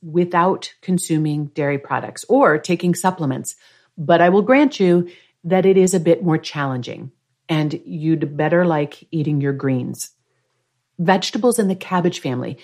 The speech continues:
including broccoli, kale, bok choy, cabbage, mustard, and turnip greens, are all good sources of calcium that's also very bioavailable. Cabbages and leafy greens are also good sources of folate and vitamin K,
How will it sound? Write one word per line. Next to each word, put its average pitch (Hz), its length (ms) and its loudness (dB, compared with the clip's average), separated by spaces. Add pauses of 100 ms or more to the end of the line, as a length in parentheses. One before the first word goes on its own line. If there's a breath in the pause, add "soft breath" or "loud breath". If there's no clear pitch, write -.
(140 loud breath)
including 185 500 0
broccoli, 170 640 -2 (200 soft breath)
kale, 160 640 -2
bok 175 320 2
choy, 135 460 -6
cabbage, 156 580 -4 (200 soft breath)
mustard, 185 520 -2
and 143 320 -8
turnip 214 340 -2
greens, 131 440 -2 (500 soft breath)
are 185 140 4
all 208 180 4
good 190 400 -2
sources 202 400 -4
of 180 160 -6
calcium 180 460 0
that's 170 200 -2
also 233 320 0
very 175 360 -2
bioavailable. 151 960 -2 (1160)
Cabbages 190 420 4
and 151 100 2
leafy 156 220 0
greens 226 260 2
are 226 160 2
also 240 180 0
good 220 200 0
sources 190 340 -6
of 190 240 -10
folate - 440 0 (300 loud breath)
and 175 120 2
vitamin 185 420 4
K, - 480 -2